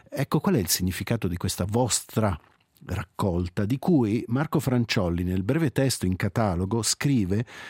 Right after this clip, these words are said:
che offre una, cito, "preziosa occasione per alcune considerazioni sul valore semantico della fotografia nel percorso creativo di Rauschenberg".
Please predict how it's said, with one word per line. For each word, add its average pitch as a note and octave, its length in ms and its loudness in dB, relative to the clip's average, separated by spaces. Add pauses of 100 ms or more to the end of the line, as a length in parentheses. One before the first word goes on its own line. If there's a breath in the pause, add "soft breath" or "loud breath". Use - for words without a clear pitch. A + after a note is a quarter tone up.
(200 loud breath)
che E3 240 0
offre F#3+ 560 0
una, F#3+ 420 2 (200)
cito, - 500 -6 (180)
"preziosa D3+ 600 2
occasione E3 480 2
per A#2 140 0
alcune C3+ 360 2
considerazioni F3 920 0
sul F3+ 500 2 (360 loud breath)
valore D#3 520 4
semantico G2 1120 0
della G2 260 -2
fotografia F#2 960 -4
nel G#2+ 180 0
percorso - 600 -6
creativo F#2 520 -4
di F2+ 140 -4
Rauschenberg". - 640 -10